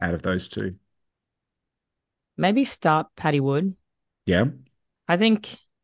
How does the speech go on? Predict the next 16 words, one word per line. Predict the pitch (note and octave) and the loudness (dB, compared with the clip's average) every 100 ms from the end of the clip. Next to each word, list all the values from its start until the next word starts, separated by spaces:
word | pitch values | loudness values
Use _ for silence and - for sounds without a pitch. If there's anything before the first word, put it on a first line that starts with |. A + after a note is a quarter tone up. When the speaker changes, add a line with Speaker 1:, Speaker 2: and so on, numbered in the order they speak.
| _ _ | _ _
Speaker 2:
yeah, | E3+ E3 D3+ - | 2 2 2 -4
it's | - - F#3 | -8 -8 -4
hard | G#3 B3 B3+ | 0 0 0
to | C4 | -4
say | - E3+ D#3+ | 0 2 0
'cause, | - E3 D#3 D3 - - _ _ _ _ _ _ - | 0 -2 -2 -4 -14 -20 _ _ _ _ _ _ -12
um, | G3 D#3+ D#3 D3+ C#3 | -4 0 0 -2 -4
I | D3+ | -4
feel | - G#3 | -2 -2
like | A#3 | -2
they're | G3+ | -2
very | E3+ E3 E3 | 0 -2 -4
different | - D#3 - | -8 -10 -2
players, | C#3+ C#3+ C3+ C#3 C#3 - | 2 4 4 0 -4 -12
for | - D3 | -10 -2
one. | C#3+ C#3+ C#3 C#3 C#3 | 2 4 4 2 -2